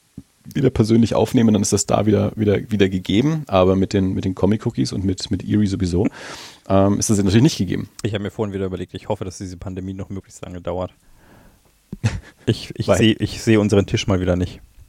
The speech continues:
Speaker 1: Ach so.
Speaker 2: Du, g-, ganz ehrlich, ich habe mir, ich habe mir einen Greenscreen hinter mich gehängt und seitdem sehe ich den Rest des Zimmers nicht mehr und das beruhigt mich ungemein.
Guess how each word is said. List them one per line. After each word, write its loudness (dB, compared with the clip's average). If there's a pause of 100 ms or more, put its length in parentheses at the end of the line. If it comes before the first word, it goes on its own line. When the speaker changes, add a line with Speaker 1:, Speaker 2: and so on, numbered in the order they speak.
(460)
Speaker 1:
Ach -2
so. -12 (800)
Speaker 2:
Du, 4
g-, 0
ganz 2
ehrlich, 4
ich 0
habe 0
mir, -2
ich -2
habe 0
mir 4
einen 2
Greenscreen 2
hinter 0
mich 0
gehängt 0
und -2
seitdem 4
sehe 0
ich -4
den 2
Rest -2
des -6
Zimmers 2
nicht 2
mehr 6
und 4
das -6
beruhigt 0
mich -4
ungemein. 0